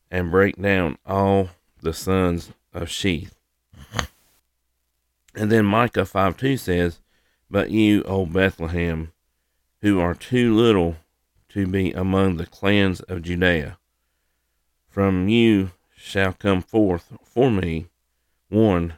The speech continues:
who is to be ruler in Israel, whose coming forth is from an old, from ancient days." And that's out of Micah five two. <clears throat> We see the wise men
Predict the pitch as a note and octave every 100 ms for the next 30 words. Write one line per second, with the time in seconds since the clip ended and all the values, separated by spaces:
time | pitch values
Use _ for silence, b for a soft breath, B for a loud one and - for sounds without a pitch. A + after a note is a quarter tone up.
0 | - G2+ F#2 F2+ - E2 F2+ F2+ E2+ G2+
1 | G2 F#2 E2+ - F2+ F#2 F#2 F2+ E2 D#2+
2 | D#2+ _ _ _ _ _ _ _ _ _
3 | _ _ _ G2 G2 - A2 A2+ G#2+ -
4 | A2 G#2 E2+ - _ - G2 F#2 - F#2
5 | F2+ F2 F#2+ - G2 G2 F2 E2+ F2 _
6 | _ - F2+ F2 - F2+ E2+ - - -
7 | F2 E2 - _ _ _ F#2 F2 F2 F#2
8 | E2 F2 E2+ - E2 - E2+ E2+ _ E2+
9 | E2 D#2 _ _ _ _ _ _ _ _
10 | _ _ _ _ _ _ - - D#3 A#2
11 | F2 A2 A2+ B2+ C3 G#2+ A#2 B2+ A#2+ A2
12 | G#2 G2 F2+